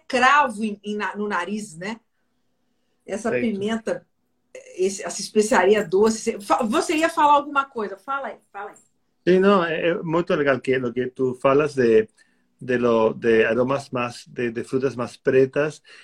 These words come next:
Speaker 2: Eh, tiene que ver que la altura, la altura, porque estamos en la parte más alta del viñedo da Palta,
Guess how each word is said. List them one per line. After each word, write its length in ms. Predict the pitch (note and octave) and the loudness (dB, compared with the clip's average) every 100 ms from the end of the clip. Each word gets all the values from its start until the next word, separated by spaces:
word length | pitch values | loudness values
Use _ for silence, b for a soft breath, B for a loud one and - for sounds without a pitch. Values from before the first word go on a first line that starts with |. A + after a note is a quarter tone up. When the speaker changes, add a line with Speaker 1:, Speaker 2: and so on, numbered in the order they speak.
| B B | B B
Speaker 2:
Eh, 140 | C#3 C3 | 0 4
tiene 220 | E3+ F#3 | 2 4
que 100 | F#3 | 2
ver 160 | F#3+ | 2
que 100 | F#3+ | 2
la 80 | E3 | 0
altura, 640 | C#3+ - F#3 G3+ C#3+ A#2 C3+ | 0 0 2 6 6 4 0
la 100 | B2+ | -2
altura, 480 | B2 - F#3 C3 B2+ | -2 -2 2 2 2
porque 260 | A#2 C3 - A#2 | -2 -2 -2 -4
estamos 360 | - F3 F3+ | -6 -6 -4
en 60 | D#3+ | -2
la 120 | C#3 | 0
parte 280 | D#3+ - D3 | 0 -4 -4
más 340 | E3 G3 - - | -2 -2 -4 2
alta 360 | F#3 F#3+ G3+ | 2 2 -2
del 120 | F#3 D#3 | -4 -8
viñedo 360 | D3+ D#3 D#3 | -10 -8 -4
da 160 | D3 C3 | -2 -2
Palta, 500 | A#2+ A2+ - F3+ | -4 -6 -8 -10